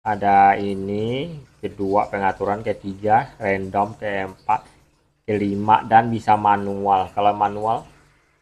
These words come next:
kayak mainan aja sih. Buktikan sekali lagi loh. Boleh sih. Kalau pasir kayak nyapu ya harusnya. Coba kita sapu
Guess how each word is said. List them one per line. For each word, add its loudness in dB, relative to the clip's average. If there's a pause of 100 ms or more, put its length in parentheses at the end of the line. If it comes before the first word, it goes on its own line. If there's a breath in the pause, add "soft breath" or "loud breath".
(280)
kayak 0
mainan -2
aja -6
sih. -16 (760)
Buktikan -6
sekali -8
lagi -8
loh. -18 (1400)
Boleh -6
sih. -12 (480)
Kalau -2
pasir 2
kayak -4
nyapu -2
ya -4
harusnya. -14 (1700)
Coba -14
kita -6
sapu -6